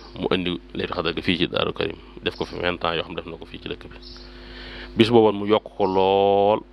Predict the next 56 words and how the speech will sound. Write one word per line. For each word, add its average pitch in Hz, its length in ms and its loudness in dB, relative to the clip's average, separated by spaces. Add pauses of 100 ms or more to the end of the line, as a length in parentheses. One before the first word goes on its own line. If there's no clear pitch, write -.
(120)
ba 92 80 -4
ñëpp 107 220 0
teg 107 140 0
ci - 100 -8
seen 87 180 -6
bët, - 120 -8 (1300)
waaw. - 240 2 (480)
Te - 60 0
bis 101 160 -2
boobee 101 380 8 (300)
li - 100 -2
ci - 80 -4
kéemtaan 98 380 2
ci 95 80 -6
li 104 60 0
mu 104 100 2
doon 101 120 4
laaj 92 160 2
léegi 90 220 -2
mooy 76 240 -2 (300)
moom 92 200 4 (320)
da 101 80 0
caa 101 160 4
nelaw 113 460 -2
ñu 104 140 -2
denc 101 260 0
ko 98 100 -10
ci 117 200 -12
ñaanal 95 280 -4
ko 98 120 -4
ci. 190 140 -4 (720)
Nga 117 160 2
xam 117 120 2
ne 110 60 2
quarante-trois 110 540 2
ans 98 60 0
yi 95 60 0
mu 110 80 -2
ko 139 80 6
def 92 140 2 (960)
bi 104 80 2
ko 107 80 4
quarante-quatrième 104 920 -4 (140)
moom 82 220 -8 (100)
ci - 100 0
lañ 92 100 -2
ko 90 100 -4
ñaanal 90 280 2
moom 104 200 -6 (340)
nga - 80 -10
xam 87 160 -4
ne 90 100 0
daa 87 140 2
wane 87 180 0
ne 87 80 -2
kon 80 160 -2